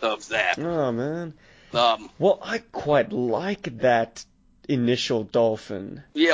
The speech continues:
Speaker 1: well, so do I. That's why I suggested, like, Deep Six, like, version two as, as the next best, as the next best choice. Um,
Speaker 2: Nice.
Speaker 1: uh, be-, and no, I don't mean the stupid, uh,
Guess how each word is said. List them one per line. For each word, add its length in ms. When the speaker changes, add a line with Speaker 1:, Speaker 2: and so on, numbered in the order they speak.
Speaker 1:
well, 240
so 220
do 120
I. 200
That's 260
why 200
I 20
suggested, 720
like, 360
Deep 240
Six, 400
like, 240
version 420
two 460
as, 520
as 400
the 120
next 360
best, 420
as 160
the 80
next 260
best 400
choice. 520
Um, 320
Speaker 2:
Nice. 560
Speaker 1:
uh, 220
be-, 180
and 360
no, 300
I 60
don't 220
mean 180
the 100
stupid, 600
uh, 300